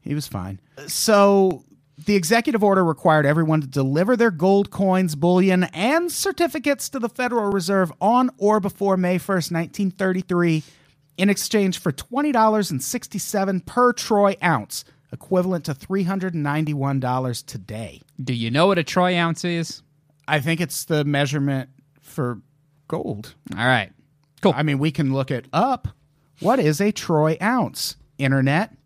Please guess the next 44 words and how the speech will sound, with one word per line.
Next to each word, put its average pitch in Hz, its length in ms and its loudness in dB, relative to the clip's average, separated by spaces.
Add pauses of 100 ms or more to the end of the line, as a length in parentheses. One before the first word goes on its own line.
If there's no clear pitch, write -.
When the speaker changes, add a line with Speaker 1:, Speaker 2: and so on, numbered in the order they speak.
Speaker 1:
point 165 300 2
zero 151 240 4
six 143 300 -2
eight 147 140 0
five 139 240 2
seven 139 240 0
one 135 160 0
four. 143 320 -4 (240)
Speaker 2:
I - 40 -8
mean, 131 140 0
it 123 80 -6
just 147 220 0
kinda 151 160 4
sounds 143 180 0
like 135 100 0
a 123 60 2
nautical 123 420 2
mile. 107 440 0
Why 143 140 -2
don't 262 100 0
we 320 80 2
just 226 220 2 (380)
<sighs> - 520 -8
Speaker 1:
It's 208 260 0
the, 220 380 4
it's 202 220 0
the 233 100 2
official 208 300 0
weight 170 180 2
for 156 120 -6
precious 131 400 -4
metals. - 380 -12 (220)
Speaker 2:
All 117 80 -2
right. 90 280 -8 (440)
Speaker 1:
You 123 100 -4
happy 151 340 -2
now? 170 300 -2 (300)
That's 160 160 0
according 165 320 4
Speaker 2:
Sure. - 80 -2
Speaker 1:
to 143 40 -2
J 160 380 2
M 170 300 4
Bullion. 143 600 4